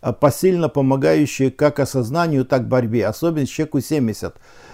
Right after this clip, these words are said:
А есть ли актуальные и рекомендуемые вами статьи, видео на эту тему? Спасибо. Но в интернете вы можете найти много передач, связанных со мной, вот на тему алкоголя.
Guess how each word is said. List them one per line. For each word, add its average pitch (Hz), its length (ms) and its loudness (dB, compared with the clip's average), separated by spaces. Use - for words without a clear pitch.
А 120 100 -4
есть 170 280 2
ли 151 80 4
актуальные 156 680 2
и 135 40 4
рекомендуемые 139 760 2
вами 143 220 0
статьи, 135 400 -2
видео 139 260 2
на 127 100 2
эту 139 220 -2
тему? 113 280 -2
Спасибо. 107 580 -4
Но 156 220 4
в 170 60 2
интернете 185 600 2
вы 156 120 2
можете 151 380 0
найти 151 300 0
много 135 380 0
передач, 143 460 0
связанных 113 540 -2
со 127 160 -2
мной, 156 320 0
вот 120 220 -2
на 123 100 0
тему 123 300 0
алкоголя. 113 640 0